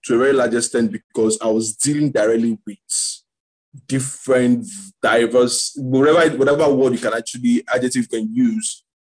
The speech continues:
to define, uh, the fact that I was dealing with different people.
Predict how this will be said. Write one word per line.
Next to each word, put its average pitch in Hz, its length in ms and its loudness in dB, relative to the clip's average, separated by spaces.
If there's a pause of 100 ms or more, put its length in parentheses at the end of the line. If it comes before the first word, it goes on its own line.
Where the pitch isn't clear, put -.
(500)
to 120 100 -4
define, 127 880 0
uh, 107 180 0 (100)
the 113 100 0
fact 120 220 0
that 110 100 2
I 104 80 2
was 98 260 0
dealing 113 300 -4
with - 220 -10
different 113 360 -4
people. 98 720 -12